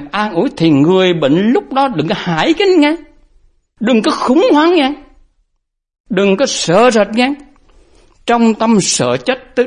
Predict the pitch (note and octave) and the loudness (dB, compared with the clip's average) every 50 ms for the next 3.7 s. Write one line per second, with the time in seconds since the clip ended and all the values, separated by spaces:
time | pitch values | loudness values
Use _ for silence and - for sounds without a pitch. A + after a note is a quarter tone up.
0 | C4 D#4+ E4 C#4+ C#4 C4 A#3+ A3+ G3 F3+ G#3 B3 A#3 - C#3+ B2 A2+ G#2+ C3+ E3+ | -2 0 2 2 2 2 2 0 0 -2 -4 -4 -6 -6 -6 -4 -4 -2 -2 0
1 | G3+ G#3 G#3 G3 F3+ E3+ - - B3 B3 B3 F#3+ C3+ C#3+ - - F3+ F#3 G3 A3+ | 0 0 0 0 -2 -4 -4 -4 -2 -2 -2 -2 -4 -6 -6 -6 -4 -4 -4 -4
2 | G3 F#3+ G3+ F#3 D#3 A#3+ A#3+ - - E3 D#3 - - - C3 E3+ - - E3 E3 | -4 -4 -2 -2 -2 -2 -2 -2 -4 -4 -4 -4 -6 -6 -8 -8 -6 -6 -6 -6
3 | D#3+ D#3+ - - - D3 B2+ A#2 G#2 A2 C3+ B2 A#2+ | -6 -6 -6 -4 -2 -2 -2 -2 -4 -6 -6 -8 -8